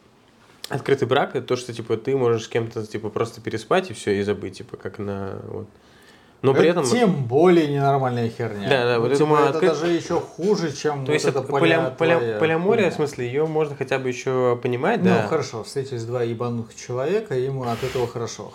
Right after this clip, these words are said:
Speaker 2: Хорошо, блин,
Speaker 1: <laughs>
Speaker 2: похеру. Но мы с тобой понимаем, что эта модель там для девяносто пяти процентов людей не подходит, потому что люди собственники.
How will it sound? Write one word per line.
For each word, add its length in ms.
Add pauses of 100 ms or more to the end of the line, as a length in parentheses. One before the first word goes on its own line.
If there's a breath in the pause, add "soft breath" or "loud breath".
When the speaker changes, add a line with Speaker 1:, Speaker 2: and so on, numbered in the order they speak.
Speaker 2:
Хорошо, 640 (120)
блин, 180 (160)
Speaker 1:
<laughs> 140
Speaker 2:
похеру. 500 (540 loud breath)
Но 240
мы 100
с 80
тобой 180
понимаем, 340
что 140
эта 120
модель 340
там 240
для 100
девяносто 300
пяти 200
процентов 440
людей 260
не 240
подходит, 580
потому 260
что 160
люди 240
собственники. 560